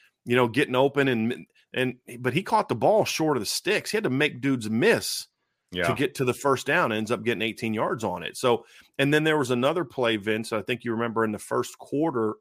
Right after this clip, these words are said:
Speaker 1: maybe it's the first quarter, I think it was the first quarter, where Mitchell's running up the seam, and if the quarterback gets to him, he's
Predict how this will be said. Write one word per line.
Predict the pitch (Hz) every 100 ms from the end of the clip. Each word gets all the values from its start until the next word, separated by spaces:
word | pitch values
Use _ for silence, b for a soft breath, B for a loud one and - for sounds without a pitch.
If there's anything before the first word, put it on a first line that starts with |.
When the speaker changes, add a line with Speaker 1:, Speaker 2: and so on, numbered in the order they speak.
| -
Speaker 1:
maybe | 131 135
it's | 101
the | 104
first | - 135 -
quarter, | 107
I | 104
think | 165
it |
was | 98
the |
first | - 156 -
quarter, | 110 107 - b b b b b
where | 120 113
Mitchell's | 104 131 180 143 98
running | 123 131 123
up | 120
the | 101
seam, | - 156 160 135
and | 110 113
if | 107
the | 107
quarterback | - - 180 151 123 104
gets | 98 170 -
to | 123
him, | 107 110 101 101
he's | 104 110 180 117